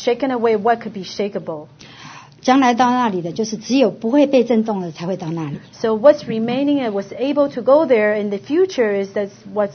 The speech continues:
Speaker 1: not shakeable.
Speaker 2: 所以我们渴慕到那个地方是不会被震动的。
Speaker 1: So our longing is that we can go there and the kingdom is not shakeable.
Speaker 2: 那当然有些东西我们是带不去的，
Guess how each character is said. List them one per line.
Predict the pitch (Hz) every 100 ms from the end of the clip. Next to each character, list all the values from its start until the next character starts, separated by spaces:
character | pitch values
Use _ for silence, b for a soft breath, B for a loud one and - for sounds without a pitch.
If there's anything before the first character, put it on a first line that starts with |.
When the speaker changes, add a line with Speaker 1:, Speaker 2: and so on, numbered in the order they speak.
| -
Speaker 1:
not | 226 196 196
shakeable. | - 220 - 180 - - - B B B B B B -
Speaker 2:
所 | - 214
以 | 220
我 | 185
们 | 170 175 175
渴 | - 170
慕 | 202 220
到 | 226
那 | 208 208
个 | 185
地 | 208
方 | 185 185 185
是 | - 180 - _ _ _ _ - - _ _ _
不 | -
会 | 214 247
被 | 226 190
震 | 202 175
动 | 175 156
的。 | 131 B B B
Speaker 1:
So | - 214
our | 233 285
longing | 320 285 269 269 247
is | 226 226
that | 202 180
we | 247 294
can | 226 190
go | 226 294
there | 247 202 185 196
and | 190 185
the | 180
kingdom | 175 - 240 240 220
is | 202
not | 196 170
shakeable. | - 175 170 160 160 156 - B B B B
Speaker 2:
那 | 214
当 | 220 220
然 | 202
有 | 190 170
些 | 202
东 | 202 202
西 | 202 190
我 |
们 | 170
是 | 160
带 | 175 190
不 | 160
去 | 160 190
的， | 160